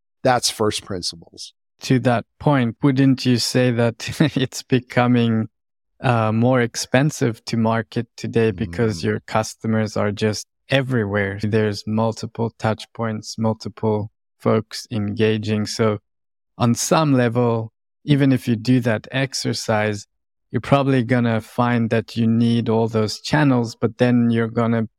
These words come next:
Speaker 2: need to make a decision. Okay, well, we have this budget. Where should we put our eggs? I don't know if that's a, a conundrum you face.
Speaker 1: Yeah, hundred percent. Um, and especially in a growth stage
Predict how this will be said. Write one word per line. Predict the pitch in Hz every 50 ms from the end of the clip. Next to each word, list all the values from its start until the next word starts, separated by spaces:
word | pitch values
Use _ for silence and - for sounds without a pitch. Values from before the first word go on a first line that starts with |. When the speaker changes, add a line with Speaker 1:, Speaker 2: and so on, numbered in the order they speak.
| _ _ _
Speaker 2:
need | - 127 127 117 117 113 - -
to | - 123 117 110
make | 113 120 117 113 - -
a |
decision. | 113 107 110 104 - - 123 120 104 120 113 110
Okay, | 110 107 - - 117 113
well, | 110 110 113 110 107 107 107 _ _ _ _ _ _ _ _ _ _ _ -
we | - 131 131
have | 117 151 143 135 123 113 113 113 110
this | 127 143 143 - -
budget. | - - 117 127 123 120 113 117 113 113 113 110 _ - - -
Where | 110 110 117 117 117 120 117 117
should | 110 - - - 113 107
we | 110 113 110
put | - - - - 110
our | 107 107 104 101
eggs? | 95 113 113 104 101 107 - - - - -
I | - 110
don't | 98 110 107
know | 107
if | 104 - -
that's | - 110 - - - - -
a, | 113 110 104 - _ _ _ _ _ _ _ _ _ _ _ _
a | - 135
conundrum | - - 135 120 120 123 127 127 123 120 120 117 117
you | 110 110
face. | - - - 120 110 107 107 - - - - - - -
Speaker 1:
Yeah, | 135 131 131 135 135 127 123 120 110
hundred | 92 - 160 175 156 151 117 -
percent. | - - 113 - - - 139 131 127 123 117 107 92 _ _ -
Um, | 127 127 120 117 113 113 113 113 -
and | - 156 156
especially | 147 - - - - - 190 185 190 180 - - 151 135 120
in | 110 - 123 123 120
a | 113
growth | 90 82 - 101 101 101 113 110
stage | - - - - 123 127 127 131 131 120 110 - -